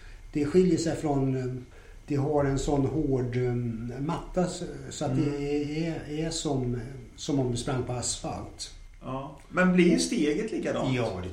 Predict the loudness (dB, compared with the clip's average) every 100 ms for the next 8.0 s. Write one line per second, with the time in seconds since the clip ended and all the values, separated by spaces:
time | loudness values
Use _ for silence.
0 | -2 -2 -2 -4 -4 -2 -2 -6 -12 -6
1 | -2 -2 -2 -4 -4 -6 -10 -8 -6 -4
2 | -4 -4 -2 0 2 0 -4 -6 -2 -2
3 | -2 -8 -10 -6 -4 -2 -2 -2 -4 -4
4 | -6 -10 -10 -6 -4 -4 -2 -4 -2 -2
5 | -2 -2 -4 -4 -4 -2 -2 -4 -6 -6
6 | -8 -12 -16 -18 -20 -20 -20 -18 -10 -6
7 | -4 -4 -8 -8 -8 -8 -6 -6 -6 -10